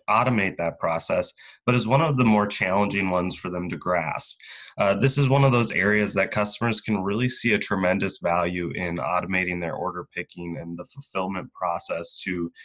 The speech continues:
ensure the accuracy and timeliness of order processing, but is one of those big hurdles for people to make that commitment and jump to going to an automated system as well.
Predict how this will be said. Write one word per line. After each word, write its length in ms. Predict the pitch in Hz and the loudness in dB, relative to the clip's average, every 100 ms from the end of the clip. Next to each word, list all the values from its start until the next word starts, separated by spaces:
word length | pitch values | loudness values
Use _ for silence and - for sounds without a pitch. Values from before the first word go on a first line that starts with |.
| - - | -20 -2
ensure 400 | 113 104 - 135 | 2 2 4 4
the 160 | 117 101 | 4 2
accuracy 760 | 95 104 110 104 107 101 101 | 2 0 -2 -2 0 0 -2
and 160 | 95 87 - | -4 -8 -2
timeliness 680 | 95 101 101 98 92 - | -2 0 0 -2 -2 -2
of 260 | 87 87 85 | -2 -2 -2
order 300 | 87 110 123 | -2 0 0
processing, 640 | - 82 85 - - 90 90 - - _ | 0 -2 -2 -6 -8 -8 -8 -14 -20 _
but 120 | 113 | 2
is 140 | 120 107 | 2 4
one 160 | 117 | 2
of 60 | 139 | 4
those 220 | 131 107 | 2 2
big 240 | 107 104 95 | 0 -2 0
hurdles 380 | 95 95 101 | 0 0 -2
for 180 | - 92 | -4 -6
people 320 | - 92 90 | -4 -6 -6
to 140 | 87 92 | -6 -4
make 260 | 87 90 - | -2 -2 -2
that 200 | 90 - | -2 -4
commitment 500 | 87 82 80 85 82 | -8 -8 -6 -8 -8
and 160 | 90 82 | -10 -8
jump 360 | 87 98 80 - - - _ | -2 0 -2 -6 -20 -20 _
to 180 | - 92 | -2 0
going 320 | 101 101 104 | 2 2 2
to 200 | - 90 | 0 -2
an 80 | 87 | 0
automated 580 | 80 87 85 82 80 - | 0 0 -2 -4 -6 -6
system 440 | 87 80 - 80 | -6 -6 -8 -8
as 140 | 76 71 | -10 -10
well. 320 | 73 64 65 | -8 -6 -8